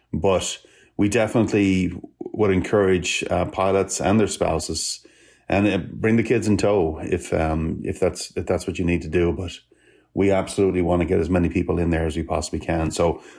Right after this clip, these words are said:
look for more information on that and communications that are coming out within the next week.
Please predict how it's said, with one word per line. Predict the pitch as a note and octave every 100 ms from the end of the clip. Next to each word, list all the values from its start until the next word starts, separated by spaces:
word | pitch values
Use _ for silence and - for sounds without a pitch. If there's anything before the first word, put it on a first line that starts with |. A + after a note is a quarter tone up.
| -
look | A2+
for | -
more | B2 A#2
information | G#2+ - G2+ F2+ -
on | F2+
that | F2 E2
and | D#2+
communications | F#2+ E2+ E2+ E2+ E2+ D#2+
that | D#2
are |
coming | - E2+ D#2+
out | D#2+
within | D#2+ D#2+
the | D#2
next | D#2 D2+
week. | F2 D#2+ D2